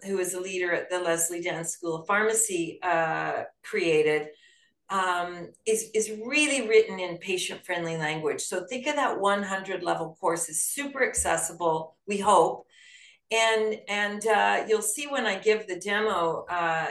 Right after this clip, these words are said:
in a, in a minute or two, um, how it actually works. Then there,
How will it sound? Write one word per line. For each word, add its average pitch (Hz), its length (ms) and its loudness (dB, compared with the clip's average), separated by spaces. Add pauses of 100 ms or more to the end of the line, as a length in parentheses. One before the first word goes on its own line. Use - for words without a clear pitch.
(120)
in 180 120 -8
a, 170 60 -8 (180)
in 180 100 -8
a 170 100 -6
minute 220 260 -2
or 185 100 0
two, 165 420 -2 (460)
um, 185 240 0
how 208 420 2
it 190 140 -2
actually 175 500 -2
works. 196 420 0
Then 330 380 2 (100)
there, 233 340 2